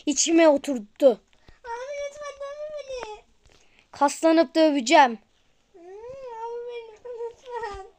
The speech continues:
Speaker 2: Sana evin kapısını biraz kilitle. Oğlum, evin kapısı kilitlendi. Anahtar koptu.
Speaker 1: Neyse, neredeydi lan bu spor salonu ya?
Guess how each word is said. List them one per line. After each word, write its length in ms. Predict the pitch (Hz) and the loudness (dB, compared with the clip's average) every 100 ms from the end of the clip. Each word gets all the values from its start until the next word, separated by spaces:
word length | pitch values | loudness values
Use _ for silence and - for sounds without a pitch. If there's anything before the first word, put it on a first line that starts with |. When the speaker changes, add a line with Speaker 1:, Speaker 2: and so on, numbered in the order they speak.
| _ _ - - | _ _ -20 -16
Speaker 2:
Sana 180 | 440 440 | -16 -12
evin 300 | 453 480 494 | -10 -10 -10
kapısını 460 | 480 466 466 466 453 | -14 -14 -14 -14 -14
biraz 300 | 453 453 466 | -10 -10 -12
kilitle. 220 | - 440 427 | -16 -18 -16
Oğlum, 380 | - 403 466 494 | -16 -14 -12 -10
evin 280 | 494 523 | -10 -10
kapısı 380 | 523 480 508 554 | -12 -12 -12 -14
kilitlendi. 360 | 554 554 480 453 | -16 -16 -14 -12
Anahtar 480 | 508 554 554 554 539 | -12 -12 -10 -10 -10
koptu. 720 | 523 494 - 415 359 349 403 _ - _ _ _ _ - - _ _ _ - _ _ _ _ | -10 -12 -14 -14 -14 -16 -20 _ -20 _ _ _ _ -20 -20 _ _ _ -18 _ _ _ _
Speaker 1:
Neyse, 580 | 233 254 254 - 262 247 | -6 -4 -4 0 0 4
neredeydi 640 | 277 311 262 339 247 269 | 4 4 6 4 4 2
lan 280 | 269 294 302 | 4 4 2
bu 80 | 277 | -2
spor 380 | - 262 269 240 | -4 -6 -2 -2
salonu 520 | - 247 233 233 226 | -2 -4 -2 -2 -4
ya? 380 | 226 226 226 | -6 -6 -6